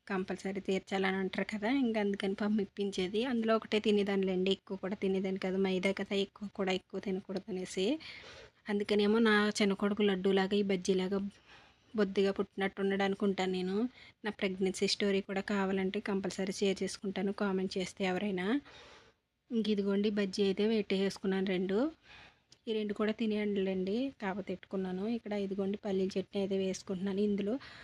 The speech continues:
అల్లం చట్నీ ఇస్తాడండి, రెండు మిక్స్ చేసుకుని తింటే ఉంటుందండి, నిజంగా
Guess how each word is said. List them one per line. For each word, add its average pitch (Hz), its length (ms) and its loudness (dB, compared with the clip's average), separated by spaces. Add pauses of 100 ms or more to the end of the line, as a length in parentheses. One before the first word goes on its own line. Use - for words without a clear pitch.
(280)
అల్లం 190 280 2
చట్నీ 202 380 -2
ఇస్తాడండి, 196 600 0
రెండు 202 300 2
మిక్స్ 202 320 0
చేసుకుని 202 420 -2
తింటే 196 360 2
ఉంటుందండి, 196 640 2
నిజంగా 190 460 0